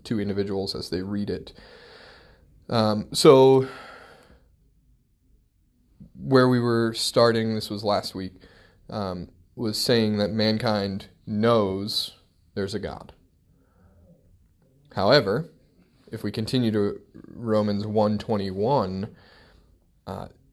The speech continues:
the picture gets darker. It says, "For although they knew God, they did not honor him as God or give thanks to him, but they became futile in their thinking, and their foolish hearts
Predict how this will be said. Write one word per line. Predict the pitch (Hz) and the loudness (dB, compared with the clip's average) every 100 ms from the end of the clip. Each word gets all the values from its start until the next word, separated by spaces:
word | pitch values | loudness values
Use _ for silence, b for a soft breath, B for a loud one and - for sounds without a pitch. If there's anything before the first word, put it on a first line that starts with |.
| _ - | _ -16
the | - | -12
picture | - 123 - | -8 -6 -2
gets | 110 98 - | -2 -2 -2
darker. | 104 101 - - | -4 -2 -6 -10
It | 110 | -2
says, | - 104 95 - | 2 2 2 -2
"For | 117 | 4
although | 117 143 135 123 | 6 6 6 2
they | 117 | 0
knew | 104 107 135 151 | -4 -2 -2 -2
God, | 104 85 85 85 - b b b b | -4 -6 -8 -10 -12 b b b b
they | - | -10
did | 110 127 | -6 -2
not | 131 131 - | -2 -2 -6
honor | - 117 143 143 | -2 2 4 4
him | 143 135 | 4 2
as | 131 107 131 127 | 0 0 0 0
God | 123 104 117 | 0 0 0
or | 113 | -2
give | 110 123 139 | 0 0 0
thanks | - 139 151 | -2 -4 -4
to | - | -8
him, | 110 90 - - _ _ _ _ _ _ - | -8 -10 -12 -18 _ _ _ _ _ _ -10
but | 92 | -6
they | 101 | -4
became | 110 127 113 | -2 -2 -2
futile | 110 - 147 151 135 139 139 135 | -4 -4 -4 0 2 4 2 0
in | 131 127 | -4 -2
their | 113 113 | -2 -4
thinking, | - 107 101 90 101 b b b b b | -6 -6 -6 -12 -14 b b b b b
and | 110 | -8
their | 90 | -8
foolish | - - 131 127 127 | -8 -4 0 0 -2
hearts | - - 101 85 - - | -4 -2 -2 -4 -8 -12